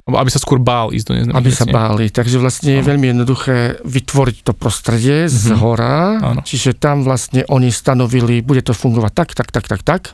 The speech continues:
Speaker 2: A človek ale keď číta ten Nový zákon v kontexte aj so Starým zákonom, čiže celú Bibliu, trvá to nejaký čas a roky, keď človek si to celé prečíta a študuje to a, a študuje a študuje,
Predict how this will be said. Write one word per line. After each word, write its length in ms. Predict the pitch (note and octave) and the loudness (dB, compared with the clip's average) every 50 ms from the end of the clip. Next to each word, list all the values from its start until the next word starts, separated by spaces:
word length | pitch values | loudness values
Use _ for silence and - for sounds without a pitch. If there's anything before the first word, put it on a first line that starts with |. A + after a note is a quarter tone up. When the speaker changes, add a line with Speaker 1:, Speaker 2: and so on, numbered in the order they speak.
| - | -18
Speaker 2:
A 120 | - - - | -8 -8 -6
človek 340 | - - D3+ D3+ C#3+ - - | -2 0 2 2 0 0 -2
ale 200 | - C3 A#2+ A#2+ | -2 0 0 0
keď 200 | - - C3 - - - - - - - A#2+ | 0 -2 -4 -4 -6 -14 -14 -10 -6 -6 -4
číta 320 | - - D#3 C3 - B2+ B2 B2 B2+ - - - - _ | -4 -4 -4 -2 0 0 0 0 -2 -4 -8 -12 -16 _
ten 140 | - A#2+ A2+ | -2 0 2
Nový 180 | A#2 A#2 A#2 A2+ | 2 2 0 0
zákon 560 | G2 G#2+ A2 A2+ A2+ - F3 F3+ G3 A3 A3+ A3 - - - - - | 0 0 0 -2 -2 0 0 2 2 2 0 -2 -8 -20 -20 -20 -20
v 120 | - - - | -20 -16 -4
kontexte 520 | - D3 C3+ B2+ - C3 - - - - C#3 | 0 0 0 2 0 -2 -4 -4 -4 -4 -4
aj 220 | - - B2 A2+ | -2 0 -2 0
so 80 | G#2+ A2+ | 0 -2
Starým 300 | G#2+ - - A2+ A2 A2 | -4 -2 -2 -2 -2 0
zákonom, 400 | G#2+ A2+ G#2+ - D3 C#3+ E3+ G3+ | -2 -2 -4 -2 -2 0 0 0
čiže 240 | - - B2+ B2+ B2+ | 0 -2 -6 -6 -4
celú 180 | - C3 A#2 | -2 -2 0
Bibliu, 640 | A2 G#2+ G2+ A2+ G#2+ A2+ C3 D#3+ G3 G#3 - - _ | 0 0 0 0 0 0 2 2 0 0 -4 -6 _
trvá 240 | - E3 C#3+ C3+ B2+ | -2 0 0 0 0
to 80 | - C3 | 0 0
nejaký 300 | B2+ A#2+ A2+ - - - | 0 0 0 0 -2 0
čas 180 | - D3+ B2 | 0 2 2
a 80 | B2+ A#2+ | 2 0
roky, 380 | C3+ C#3 - - B2 A2+ C3 C#3+ - - - - - - - | 0 -2 -2 0 0 0 0 0 -4 -12 -20 -20 -20 -20 -10
keď 100 | - - | -8 -6
človek 220 | - - C3 A#2 - | -2 0 0 0 0
si 80 | - | 0
to 80 | C3 B2+ | -2 -2
celé 220 | - - B2+ A#2 | 0 2 0 0
prečíta 500 | G2+ - A2+ G2+ - - - F3+ D#3+ B2+ | 0 -2 -4 -4 -4 -2 0 0 0 0
a 80 | A2 G2+ | 0 -2
študuje 400 | - - B2 A2+ B2 B2+ B2+ B2+ | -4 -4 -2 0 0 0 0 0
to 100 | - F#3+ | 0 0
a, 220 | F#3 C#3 A#2 A2 A2+ | 0 0 0 0 -2
a 80 | - | -4
študuje 320 | A2 - - - A#2+ B2 B2+ | -6 -8 -6 -6 -2 0 0
a 80 | A2+ | 0
študuje, 340 | G#2+ - - A#2 C3 C3+ F3 | 0 -4 -6 -2 0 0 0